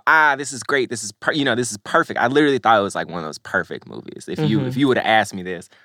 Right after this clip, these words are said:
Speaker 1: w-, like,
Speaker 2: <laughs>
Speaker 1: when I was a kid, like, watching this movie. Um, but thankfully, you know, I've learned a lot since then.
Speaker 2: <laughs>
Speaker 1: And, you know, I, I, like, I, you go back and you watch the movie and you, you still love it, but, like, there's certain things you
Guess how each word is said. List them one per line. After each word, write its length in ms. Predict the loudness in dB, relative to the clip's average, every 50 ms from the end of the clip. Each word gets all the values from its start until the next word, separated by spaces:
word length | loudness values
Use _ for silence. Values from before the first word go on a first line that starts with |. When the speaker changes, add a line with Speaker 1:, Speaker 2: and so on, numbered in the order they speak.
| _ _
Speaker 1:
w-, 180 | -4 -4 -2 0
like, 260 | 2 2 2 2 2
Speaker 2:
<laughs> 0 |
Speaker 1:
when 240 | 0 0 2 4 4
I 100 | 4 4
was 140 | 2 0
a 20 | -4
kid, 480 | -8 -6 -4 -2 -2 -2 -4 -6 -8 -12 _ _ _ _ _ _
like, 160 | 0 0 0
watching 420 | 2 2 2 2 2 2 -2 -6 -10
this 140 | -10 -10 -8
movie. 360 | -8 -6 -6 -6 -8 -12 -14 -18 -20 _ -20 -20 -20 -20 -20 -20 -20 -14 _ 2
Um, 380 | 2 4 4 4 2 2 -2 -4
but 220 | 0 0 0 4 4
thankfully, 540 | 4 2 4 2 0 0 2 0 0 -2 -4 -8 -10 _
you 120 | -4 -2 2
know, 180 | 2 2 2 0
I've 140 | -2 -4 -4 -4 -2
learned 140 | -2 -2 -2
a 60 | 0
lot 260 | 0 0 -2 -2 -4
since 280 | -8 -12 -12 -14 -14 -16
then. 340 | -16 -14 -12 -12 -12 -8 -8 -8 -8 -6 -6 -6
Speaker 2:
<laughs> 260 | -6 -6 _ -14 -8 -4
Speaker 1:
And, 760 | -2 0 0 2 2 0 0 0 0 -2 -2 -4 -6 -8 -10 -6
you 120 | -2 0 2
know, 180 | 2 2 2 2
I, 160 | 2 2 2 4 4
I, 140 | 2 2 2 2
like, 160 | 2 2 2
I, 80 | 0 0 -2
you 160 | -6 -10 -4
go 180 | 0 2 2 2
back 240 | 4 2 2 2 0
and 60 | -4
you 80 | -6 -2
watch 300 | 0 0 0 0 -4 -6
the 60 | -6
movie 360 | -4 -4 -4 -4 -4 -4 -4 -4
and 120 | -4 -4
you, 220 | -4 -4 -6 -8 -10 _ _ _ _ _
you 120 | -8 -6 -6
still 400 | -6 -6 -4 -2 0 2 2 2
love 260 | 4 4 4 4 4
it, 200 | 2 -2 -2 -2
but, 160 | -2 -2 0 0
like, 160 | 0 0 0
there's 180 | -2 -4 -2
certain 380 | -2 0 2 2 2 2 0 -4
things 420 | -4 -4 -2 -2 -2 -4 -6 -8
you 80 | -12 -16